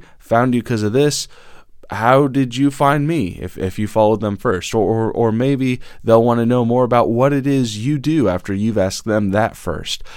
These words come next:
But starting an organic conversation with like-minded people who may be going in the direction of where it is you're trying to go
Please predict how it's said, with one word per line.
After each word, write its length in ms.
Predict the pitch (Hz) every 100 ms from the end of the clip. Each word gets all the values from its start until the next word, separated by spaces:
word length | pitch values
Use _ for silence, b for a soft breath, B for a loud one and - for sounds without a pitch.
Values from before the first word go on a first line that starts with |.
| -
But 140 | 156
starting 400 | - 180 202 202
an 60 | 160
organic 600 | 139 143 123 139 160 151
conversation 760 | - 131 127 117 104 95 - 92
with 140 | 92
like-minded 580 | 92 120 135 143 139 123
people 260 | 120 120 113
who 160 | 139
may 300 | 127 139 151
be 320 | 147 143 143 139 B
going 260 | - 131 139
in 100 | 131
the 80 | 123
direction 500 | 113 120 127 - 117
of 180 | 107 95
where 200 | 101 117
it 80 |
is 200 | 104 95
you're 160 | 95 139
trying 360 | 147 135 127 110
to 40 |
go 440 | 104 110 110 110